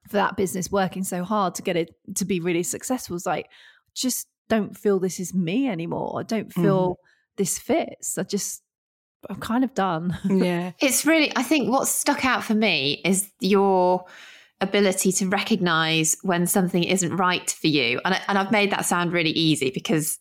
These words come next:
Speaker 3: it's never
Speaker 1: <laughs>
Speaker 3: that easy, is it? <laughs> And I'm sure it's, I'm sure it wasn't, like, a light bulb moment, like, "Oh, I'm,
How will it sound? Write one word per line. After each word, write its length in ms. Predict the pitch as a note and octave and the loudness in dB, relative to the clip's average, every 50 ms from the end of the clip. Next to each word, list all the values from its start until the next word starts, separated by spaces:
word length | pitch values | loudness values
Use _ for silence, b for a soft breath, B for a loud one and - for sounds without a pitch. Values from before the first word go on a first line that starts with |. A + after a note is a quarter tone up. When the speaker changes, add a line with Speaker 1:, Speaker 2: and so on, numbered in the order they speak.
| _ | _
Speaker 3:
it's 260 | - F3+ - G3 A4 - | -2 2 4 6 6 6
never 240 | F3 F#4+ E4+ E3 | 6 4 4 4
Speaker 1:
<laughs> 40 | D3 | 2
Speaker 3:
that 140 | D3 - - | 0 0 0
easy, 260 | E3 D#3+ D3 D3 D3 | 0 2 2 2 0
is 80 | C3+ - D#3 | 0 2 2
it? 440 | G3+ F#3+ G#3+ E3 - E4+ C4+ C4 B3 - - C#4 C4+ - | 4 6 6 6 6 6 6 6 6 6 6 6 4 4
<laughs> 60 | - | 2
And 100 | D#4+ F4 | 4 4
I'm 100 | B3+ D#4+ C#4+ | 4 4 4
sure 220 | - - C#4 B3+ | 2 4 4 4
it's, 180 | A#3+ A3 G#3 - | 2 2 2 0
I'm 220 | B3+ A#3+ A#3 G#3+ | 2 2 2 0
sure 220 | A3 A3+ - B3 A#3+ | 0 0 2 2 2
it 80 | A3 | 2
wasn't, 220 | F#3+ G#3+ G#3+ G3 G3 | 2 2 2 4 4
like, 160 | F#3+ G3+ - | 2 4 4
a 40 | B3+ | 4
light 280 | G3+ G3+ G#3 G3+ - - | 4 6 4 2 2 0
bulb 240 | F3+ F3+ F3 E3 - | 2 2 2 2 0
moment, 360 | F3 E3 D#3+ D#3 D#3+ - - | 0 0 2 0 0 0 0
like, 300 | E3 E3 E3 E3 F#3+ - _ | 0 -2 -2 -2 -6 -2 _
"Oh, 100 | G#3+ G#3+ | 2 2
I'm, 220 | G#3+ F#3+ F#3+ E3 | 4 2 2 0